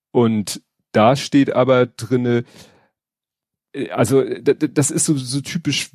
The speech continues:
wie das immer in den Medien alles verkürzt und gemacht wird. Also, wenn ich das richtig in Erinnerung habe, das geht hier schon los, der Satz, „Deren Bewertung zum Klimaschutz-Sofortprogramm liegt dem Handelsblatt vor.“ Und ich glaub, mit deren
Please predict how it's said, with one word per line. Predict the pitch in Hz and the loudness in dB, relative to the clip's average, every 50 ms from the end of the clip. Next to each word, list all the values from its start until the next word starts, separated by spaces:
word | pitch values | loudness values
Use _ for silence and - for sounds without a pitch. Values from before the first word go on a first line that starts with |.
| - | -14
wie | - 131 | -4 2
das | 123 135 131 - | 2 2 2 2
immer | - 139 139 123 | 0 0 0 0
in | - | 2
den | 131 127 123 | 0 0 0
Medien | 123 135 135 135 131 123 | 0 0 0 0 0 0
alles | - 120 123 120 - | 0 -2 -4 -4 -4
verkürzt | - 131 127 - 135 139 139 - - | -4 -4 -2 0 0 0 0 -2 -6
und | 123 | -8
gemacht | 110 123 117 127 113 - | -4 -2 0 0 0 -2
wird. | - - | -4 -4
Also, | - 110 110 127 - 107 | -2 -2 -2 -2 -4 -4
wenn | 127 127 | -4 -2
ich | 135 123 | -2 -2
das | - 127 - - | -2 -4 -2 -2
richtig | 143 139 - 147 - | -4 -2 -2 -4 -4
in | 139 123 | -4 -6
Erinnerung | 123 117 127 139 147 143 139 131 | -4 -4 -4 -2 -2 -2 -2 0
habe, | 131 139 135 127 123 120 131 | 2 2 2 2 2 -2 -4
das | 123 - 120 113 - - - | -6 -10 -12 -12 -12 -10 -4
geht | - 131 127 | -2 -2 -2
hier | - - 147 135 | 0 0 0 0
schon | - - 123 120 | 0 -2 -4 -4
los, | 113 113 117 135 143 139 - | -2 -2 0 0 0 -2 -2
der | - 127 120 | -2 -2 0
Satz, | 113 127 127 127 - - - - - - _ _ - | 2 2 2 2 0 -6 -12 -14 -20 -20 _ _ 2
„Deren | 131 139 160 151 160 151 135 | 4 6 6 4 4 2 0
Bewertung | 123 123 101 113 123 135 143 147 143 135 131 127 | 0 0 2 4 4 4 4 2 0 -2 -2 -2
zum | 123 - - 131 127 127 127 123 | -6 -4 -4 -2 -2 -2 -4 -6
Klimaschutz-Sofortprogramm | - - - 135 143 147 139 127 - 139 135 - - - - 127 - - 135 135 - - 127 117 120 117 113 | -8 -8 -6 -4 -2 -2 -2 -2 -2 -4 -6 -6 -8 -10 -10 -6 -2 0 0 0 0 -2 -4 -2 -2 -2 -2
liegt | 110 131 - - | -4 -6 -6 -4
dem | 123 113 | -4 -2
Handelsblatt | 120 123 123 117 - - 113 - | -2 -2 -2 -2 -4 -6 -6 -2
vor.“ | - 139 113 | 0 0 0
Und | 95 107 - _ - | 0 -2 -8 _ -16
ich | - - | -16 -6
glaub, | - 123 117 - - | -2 -2 -2 -2 -2
mit | 117 113 - - | -6 -6 -4 0
deren | 123 127 151 165 135 127 120 135 143 | 2 4 4 4 4 2 0 -2 -2